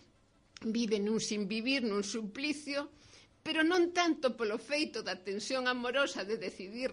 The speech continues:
o que facer moralmente, senón que o que ten moita graza e ten, bueno, aí entra eh, o análisis, eh, tamén da, da pequena burguesía romana dese, de finais do século,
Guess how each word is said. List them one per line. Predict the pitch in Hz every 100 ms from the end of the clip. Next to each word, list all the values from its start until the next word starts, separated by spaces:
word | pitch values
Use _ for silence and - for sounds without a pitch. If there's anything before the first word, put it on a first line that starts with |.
| -
o | 175 -
que | 208
facer | 190 214 262 247
moralmente, | 208 262 285 269 262 262 240 247
senón | 233 240 226 269 254 240
que | - 190
o |
que | 196 196
ten | 202 196
moita | 185 202 233 233 202
graza | 190 214 214 202 190 190 - - -
e | 180
ten, | - 208 196 196 190 190 175 165
bueno, | 190 170 139 - -
aí | - 175 190
entra | 202 - 196 190 180 175 - - - - -
eh, | 196 185 180 165 160 160 -
o | 190
análisis, | 196 208 202 185 - 180 175 170 -
eh, | 170 170 -
tamén | 185 180 185 180
da, | 175 160 -
da | 185
pequena | 254 226 196 185
burguesía | 175 170 - - 262 247 208 185
romana | 175 196 220 202 180
dese, | 175 - - 165 147
de | 139 -
finais | 185 180 180
do | 185
século, | 190 - 196 180 180 175 170 165